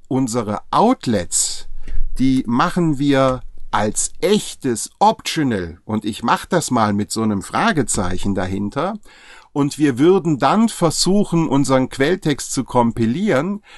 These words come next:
dann kriegen wir einen Fehler. Und zwar wo? An der Stelle, wo ich auf das Information Label zugreifen will. Ja, hier taucht nämlich jetzt auf, äh, lieber Entwickler,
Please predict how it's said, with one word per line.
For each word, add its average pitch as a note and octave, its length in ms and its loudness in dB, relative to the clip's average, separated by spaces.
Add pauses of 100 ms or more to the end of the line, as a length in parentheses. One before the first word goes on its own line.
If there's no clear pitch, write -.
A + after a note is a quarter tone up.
(160)
dann C#3 220 -2
kriegen F3 460 -2
wir E3 220 0
einen E3+ 340 2
Fehler. A#3+ 720 0 (320)
Und D3 240 2
zwar G#2 420 -2
wo? C3 800 4 (760)
An C3+ 500 -2
der A#3+ 400 4
Stelle, E3 800 0 (120)
wo E3 600 4
ich - 340 -4
auf D3+ 260 2
das D3 240 0
Information E3 1080 2
Label C#3+ 520 2
zugreifen C#3 1120 0
will. G#2 380 0 (480)
Ja, A#2 420 2 (340)
hier C4 360 4
taucht - 540 0
nämlich D3 420 2
jetzt A#2 280 -2
auf, F3 480 2
äh, B2+ 260 2
lieber E3 400 0
Entwickler, D3+ 580 0